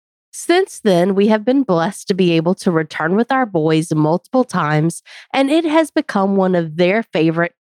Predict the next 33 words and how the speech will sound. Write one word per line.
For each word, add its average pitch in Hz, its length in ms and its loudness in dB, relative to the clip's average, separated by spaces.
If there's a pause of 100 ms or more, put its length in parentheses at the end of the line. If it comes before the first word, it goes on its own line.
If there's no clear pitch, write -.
(120)
vacation 151 520 -2
destinations 147 880 -2
too. 226 300 -2 (840)
So 320 200 0
I 302 120 2
want 311 360 0
to 403 100 2
share 165 340 0
with 165 220 0
you 165 240 4
my 170 400 0
top 226 400 -4 (100)
five 151 360 -2
attraction 175 680 -4
picks - 500 -8 (300)
for 226 140 0
Pigeon 190 360 0
Forge, 160 360 -2
Tennessee. 156 540 -2 (760)
I 156 160 -2
should 175 260 -4
preface 381 440 -2
this 330 200 0
by 302 220 0
saying 165 560 0
that 160 200 -2
these 220 220 0
are 208 160 2
not 208 540 0
in 240 140 -4
any 175 200 2
particular 156 600 -2
order. 196 380 -2